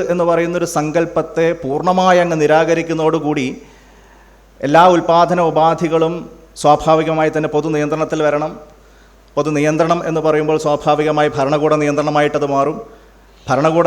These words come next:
നിയന്ത്രണം ഒരു പരിധിക്കപ്പുറത്ത് കടന്നാൽ ഭരണകൂടത്തെ എൻ്റെ തലപ്പത്തിരിക്കുന്ന ആളുകളുടെ വ്യക്തിപരമായിട്ടുള്ള നിയന്ത്രണത്തിലേക്ക് അത് മാറും. സ്വാഭാവികമായി ആ നിയന്ത്രണം നിലനിർത്താനുള്ള എല്ലാത്തരം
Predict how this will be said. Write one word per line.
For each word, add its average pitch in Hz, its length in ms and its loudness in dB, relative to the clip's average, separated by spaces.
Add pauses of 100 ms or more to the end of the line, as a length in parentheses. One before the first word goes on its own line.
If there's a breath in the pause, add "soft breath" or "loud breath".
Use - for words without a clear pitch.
നിയന്ത്രണം 160 400 0 (1900)
ഒരു 156 200 2
പരിധിക്കപ്പുറത്ത് 156 720 2
കടന്നാൽ 147 360 2 (420)
ഭരണകൂടത്തെ 156 680 0 (360)
എൻ്റെ 151 220 -2
തലപ്പത്തിരിക്കുന്ന 160 720 0
ആളുകളുടെ 147 360 2
വ്യക്തിപരമായിട്ടുള്ള 151 760 0
നിയന്ത്രണത്തിലേക്ക് 143 600 -2
അത് 143 140 -4
മാറും. 135 220 -4 (760 soft breath)
സ്വാഭാവികമായി 170 680 4 (120)
ആ 151 40 2 (100)
നിയന്ത്രണം 151 460 -2
നിലനിർത്താനുള്ള 147 720 0 (540 loud breath)
എല്ലാത്തരം 151 520 4